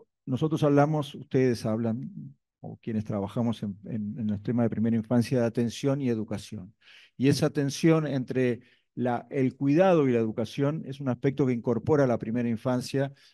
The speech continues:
porque en realidad atender y cuidar, atendemos y cuidamos en todos los niveles educativos, pero en la primera infancia constituye una integralidad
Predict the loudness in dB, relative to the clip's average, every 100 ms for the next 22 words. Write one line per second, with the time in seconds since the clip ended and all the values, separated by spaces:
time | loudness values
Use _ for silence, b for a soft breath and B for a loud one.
0 | _ -6 -4 -2 2 2 2 0 -2 -2
1 | 0 2 4 2 0 2 4 4 0 -10
2 | _ -6 -2 0 0 0 -2 -6 -4 -2
3 | 0 -2 -6 _ _ _ -4 -2 0 0
4 | -2 -2 -4 -2 -2 -4 -8 -8 -12 -14
5 | -18 -20 _ b _ -6 -2 0 2 2
6 | 2 2 2 0 2 0 0 -2 -6 -4
7 | -2 0 -2 0 2 2 2 2 2 -2